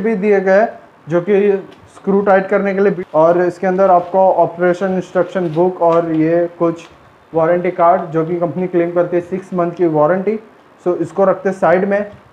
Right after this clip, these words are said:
और यहाँ पर आप देख सकते हो ऑपरेशन इंस्ट्रक्शन बुक देखने को मिल जाता है। दो तरह के मॉडल्स है। So ये वाला जो model है, ये वाला डीसीजे ज़ेड वन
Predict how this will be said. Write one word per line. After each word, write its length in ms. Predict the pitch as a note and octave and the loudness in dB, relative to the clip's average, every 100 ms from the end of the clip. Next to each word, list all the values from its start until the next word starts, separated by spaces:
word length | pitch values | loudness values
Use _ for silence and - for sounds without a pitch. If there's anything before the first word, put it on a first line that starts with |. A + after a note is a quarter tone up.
| - | -2
और 320 | D3+ E3 E3 | 2 2 2
यहाँ 280 | F3+ E3+ E3+ | 0 2 2
पर 120 | F3 | 2
आप 100 | G3 F#3 | 2 2
देख 140 | F3+ F3 | -2 -4
सकते 260 | F#3+ G3 | -6 -2
हो 200 | G3 G3 - - _ | -2 -2 -8 -20 _
ऑपरेशन 440 | E3+ F3 F#3 F#3+ G3 | -6 0 0 0 -6
इंस्ट्रक्शन 580 | F#3+ - F#3 - G3+ E3+ | -8 -6 -6 -4 -4 -2
बुक 200 | D#3 F3 | -4 -2
देखने 260 | F#3+ F#3 F#3+ | -2 -2 -2
को 100 | F#3+ | -2
मिल 180 | F3+ F3+ | 0 0
जाता 280 | F#3 F3+ | 0 0
है। 200 | F3+ F#3 G3+ - - | 0 0 -2 -6 -10
दो 300 | D#3+ F#3 G#3+ G#3+ | 0 4 4 2
तरह 160 | G#3+ | 0
के 120 | G3+ G#3 | 0 -2
मॉडल्स 380 | F#3 E3+ F3 F3+ | 0 2 2 0
है। 120 | A#3 - - _ _ - | -2 -6 -20 _ _ -2
So 220 | F#3 F#3+ F3 | 0 2 0
ये 120 | F#3 A3 | 2 4
वाला 240 | A#3 A3+ | 4 4
जो 140 | A3+ | 2
model 360 | A3 G3+ G#3 G#3+ | 0 0 0 0
है, 80 | G#3 | 2
ये 100 | G3+ | 4
वाला 260 | G#3 G#3 | 2 2
डीसीजे 680 | G3+ F3+ G3 G3+ G3 F#3+ G3 | 0 -2 -4 -4 -2 0 0
ज़ेड 320 | F3+ F3 F#3 | 2 2 2
वन 220 | F3 G3+ | 0 0